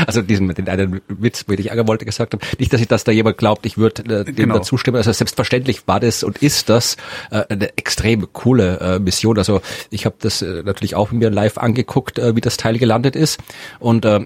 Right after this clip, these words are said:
Speaker 1: ja klar, weil es gab jetzt irgendwie nicht viel, äh, zu sehen, weil es gab ja nichts zu sehen, <laughs> wie das gelandet ist. Aber allein so die Stimmung war halt schön.
Speaker 2: Mhm.
Speaker 1: Und, äh, jetzt gibt's ja auch was zu sehen. Jetzt ist ja erst, äh,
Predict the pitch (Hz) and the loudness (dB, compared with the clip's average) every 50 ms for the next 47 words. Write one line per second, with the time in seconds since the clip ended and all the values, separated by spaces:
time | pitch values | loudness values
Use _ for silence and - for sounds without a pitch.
0 | - 107 98 92 - - 117 113 95 98 98 95 - - 95 98 101 104 - 110 | -2 -2 -2 -2 0 0 0 2 2 0 -2 -2 -2 -2 0 0 0 0 -2 -2
1 | 107 101 92 101 - - - 113 110 107 - - 98 92 - - - 104 - 92 | -2 0 0 0 -2 -2 -2 -2 -2 0 -2 -4 -6 -6 -4 -4 -4 -2 0 0
2 | 95 117 135 123 104 92 92 87 - 87 - - - - 104 107 113 95 85 - | 0 0 0 0 0 0 0 0 -4 -6 -10 -6 -4 -2 0 2 2 0 0 -2
3 | - 92 98 - - - - - 110 - - 107 98 - 135 127 113 110 127 - | -6 -6 -6 -6 -6 -6 -6 -4 -4 -2 0 0 0 2 2 2 2 2 0 -2
4 | - - 104 107 117 123 - 131 - - 110 104 101 92 - - - - - - | -2 0 0 2 2 0 0 -2 0 2 2 2 2 0 -2 -6 -18 -18 -10 -4
5 | - 104 101 104 107 95 - 107 98 107 - - - 131 139 143 139 139 131 - | 0 0 2 2 0 0 -2 -2 -4 -4 -2 0 0 2 4 4 4 2 0 -2
6 | - - - 101 117 110 123 123 - - - 135 143 156 151 - - - - - | -6 -6 -2 0 0 0 0 -2 -2 0 2 2 2 2 0 -4 -10 -18 -12 -6
7 | - 123 123 123 120 - - - 113 113 - 127 127 - - - - - - - | -2 0 2 2 2 2 2 2 2 2 2 0 -2 -2 -2 -4 -2 -2 -2 0
8 | - - 101 87 104 95 - - - - 95 90 87 - 139 139 127 101 98 - | 0 0 2 2 0 -2 -2 -2 0 0 0 -2 -2 -2 2 2 4 4 2 0
9 | - - 101 | -2 -4 -4